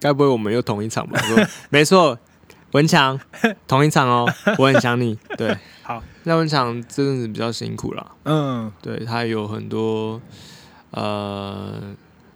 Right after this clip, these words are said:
Speaker 1: 人生上的一些转折。
Speaker 2: 嗯。
Speaker 1: 对，那，但他总是会蛮陪伴我的。
Speaker 2: 嗯。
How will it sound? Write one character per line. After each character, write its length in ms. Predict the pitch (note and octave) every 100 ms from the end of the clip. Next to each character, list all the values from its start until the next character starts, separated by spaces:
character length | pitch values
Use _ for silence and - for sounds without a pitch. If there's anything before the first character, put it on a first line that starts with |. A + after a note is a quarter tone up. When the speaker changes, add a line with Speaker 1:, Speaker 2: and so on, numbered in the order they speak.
| _
Speaker 1:
人 240 | A#2+ A#2+
生 460 | A#2+ C3+ B2+ B2+ C3
上 380 | B2 C3+ B2 A2
的 180 | G#2+
一 80 | A2
些 500 | A2+ A2+ A2 A2+ A2+ A#2+ _ _ _ _ _
转 260 | - A2 G#2+ G#2+
折。 300 | - A2+ B2+ - _ _ _ _
Speaker 2:
嗯。 320 | G#3 F#3 C#3 A2+ - _ _
Speaker 1:
对， 260 | - G#2 G#2+ A2 - _ - - - -
那， 680 | - A#2+ A#2 A2+ A2 G#2+ G#2+ G#2 _
但 320 | E3 E3+ D#3 - _ - _ - _ _ _ _ -
他 220 | F#3+ G3
总 260 | F3+ A2+
是 600 | A2+ - D#3+ D3+ C3 A#2 G#2 - -
会 460 | C#3 B2 A#2 A2 G#2+
蛮 360 | A#2 A#2 B2+
陪 200 | C3 A2
伴 200 | A#2+ A#2
我 140 | G#2+ -
的。 100 | - - _ _ _
Speaker 2:
嗯。 340 | D3+ G#3+ D#3+